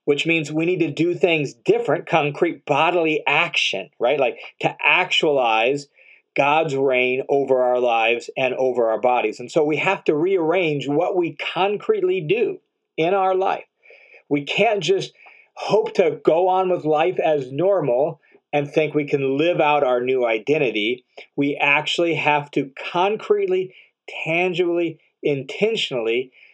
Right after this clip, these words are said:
rearrange and reorganize our life so that we're offering ourselves to God and doing different things with our body. This really boils down to what has historically been called the spiritual disciplines or spiritual practices,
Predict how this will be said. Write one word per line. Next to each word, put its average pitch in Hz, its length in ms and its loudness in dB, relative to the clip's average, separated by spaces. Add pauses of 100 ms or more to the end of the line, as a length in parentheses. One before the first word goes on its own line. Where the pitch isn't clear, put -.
(340)
rearrange 156 1080 0
and 120 200 -2
reorganize 143 680 0
our 143 160 2
life 120 280 0
so - 160 0
that 139 120 2
we're 123 260 0
offering 165 640 -2
ourselves 160 720 0
to 202 100 2
God 165 520 0 (420)
and 139 380 0 (680)
doing 160 340 0
different 180 460 0
things 170 360 0
with 143 200 0
our 139 100 2
body. 107 460 -2 (480)
This 170 260 0
really 233 160 4
boils 160 400 0
down 147 480 2
to 131 460 0 (380)
what 143 200 2
has 139 300 0
historically 156 640 0
been 139 360 0
called 123 340 0
the 135 140 2
spiritual 131 600 0
disciplines 123 600 -2
or 123 200 0
spiritual 143 500 0
practices, 151 760 -4